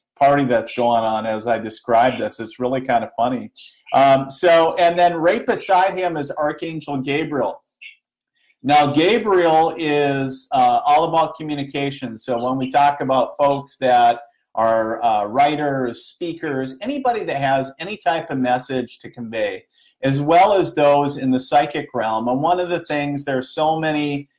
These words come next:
it's almost like he's wearing a veil. And so that tells me is that you're very,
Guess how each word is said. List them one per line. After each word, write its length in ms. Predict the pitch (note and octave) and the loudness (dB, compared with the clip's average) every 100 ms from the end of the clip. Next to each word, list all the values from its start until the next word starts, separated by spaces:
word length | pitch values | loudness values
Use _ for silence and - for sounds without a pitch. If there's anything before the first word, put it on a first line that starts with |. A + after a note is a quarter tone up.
| _ | _
it's 200 | C3+ C3 | -6 0
almost 400 | E3 D#3+ E3 - | 2 2 0 2
like 200 | D3+ C#3+ | 2 0
he's 240 | D3 C#3 C3+ | 0 -4 -2
wearing 400 | C#3 C#3 C#3 B2+ | -2 -2 0 -2
a 100 | A2 | -2
veil. 480 | A#2 C3+ C3 A#2 | -2 0 2 0
And 120 | G#2+ A#2+ | -2 -6
so 200 | D3+ D3 | -2 2
that 260 | - E3 | 2 2
tells 420 | - D#3 D3+ C#3+ | 2 2 2 0
me 240 | C#3+ D3 C#3 | -6 -6 -4
is 180 | B2+ A#2 | -4 -2
that 260 | B2 - | -4 -4
you're 160 | C#3 A#2+ | -8 -8
very, 600 | B2+ C3+ D3 D3 C#3+ C#3+ | -2 0 0 0 -4 -8